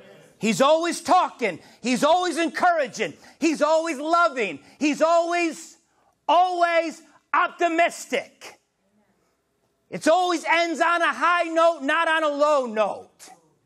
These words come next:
And my God, all we hear is the bad and the ugly and the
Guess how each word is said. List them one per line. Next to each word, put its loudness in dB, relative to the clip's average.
And -4
my 2
God, 0
all 2
we 0
hear 2
is -2
the 0
bad 0
and -8
the -6
ugly -2
and -10
the 0